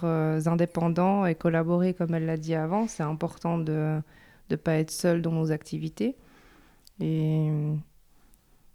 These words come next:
voilà, d'avoir une bonne dynamique aussi de groupe, de partager. Mais voilà, au Rond-Point. <laughs>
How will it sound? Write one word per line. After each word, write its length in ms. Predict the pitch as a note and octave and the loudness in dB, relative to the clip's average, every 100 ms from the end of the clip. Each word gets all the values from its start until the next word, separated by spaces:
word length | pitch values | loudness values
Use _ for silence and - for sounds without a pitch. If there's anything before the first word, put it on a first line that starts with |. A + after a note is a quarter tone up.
| _ - | _ -4
voilà, 200 | G3+ A#3+ | 0 0
d'avoir 280 | E3+ D#3 | 0 0
une 100 | D#3+ | -2
bonne 320 | D3+ E3 G3 F#3 | -2 2 2 4
dynamique 500 | F#3 F3+ F#3 F#3 F3 | 2 2 0 -2 -6
aussi 240 | F3 F3 | -6 -4
de 160 | E3+ E3 | -4 -4
groupe, 460 | D#3+ F#3 G#3+ G#3+ - | -4 -2 -2 -4 -4
de 520 | E3+ E3 D#3+ D#3+ D#3+ E3 - _ - | -2 0 -2 -2 -2 -4 -10 _ -8
partager. 680 | - F3 - E3+ D3 D3 F3+ _ - _ _ - _ _ _ _ _ - _ - - - - | -6 -4 0 0 0 -4 -6 _ -20 _ _ -20 _ _ _ _ _ -20 _ -20 -20 -20 -12
Mais 140 | E3 E3+ | -6 -2
voilà, 360 | D#3+ D#3+ C#3+ - - - - _ - - - - - | 0 -2 -2 -6 -16 -20 -20 _ -12 -12 -12 -18 -6
au 100 | B3+ | 0
Rond-Point. 460 | - D#3 - A#3 C#3 A#3 A#3 A#3 A#3 - F4 - D3+ - | 2 2 2 2 0 -2 -2 -4 -2 -4 -4 -2 -4 0
<laughs> 80 | - | 2